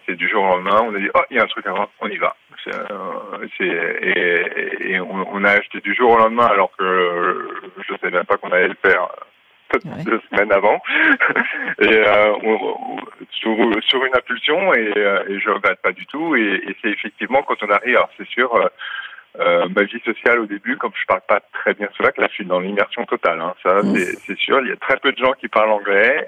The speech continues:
Speaker 1: et très peu de gens qui parlent, euh, français. Mais, euh, ce qui est très drôle, c'est que eux, ils me connaissent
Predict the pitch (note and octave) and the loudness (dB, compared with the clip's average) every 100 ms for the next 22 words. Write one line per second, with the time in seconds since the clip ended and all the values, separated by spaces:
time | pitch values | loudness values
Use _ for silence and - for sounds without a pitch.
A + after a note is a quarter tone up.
0 | G2+ F#2 - A2 - G#2 G2+ - G#2 F#2+ | 0 0 0 -2 -2 -2 -2 -2 0 2
1 | G2 F2 E2+ F2 F2 F2 - F#2 - G2 | 2 2 2 2 0 -2 -2 -2 0 -2
2 | D3+ _ - - - - - G2+ A#2+ E3 | -2 _ -14 -12 -12 -12 -6 -2 0 0
3 | - _ _ - G2 F#2 F2+ - A2+ - | -4 _ _ 2 2 2 -2 -12 -8 -4
4 | - F2 F#2+ C3+ C3+ - G2+ G#2 - C3+ | -2 0 -2 -2 -4 -8 -2 -2 0 -2
5 | C#3 A#2+ G2 F#2 F2 F2+ | -2 -4 -8 -8 -4 -4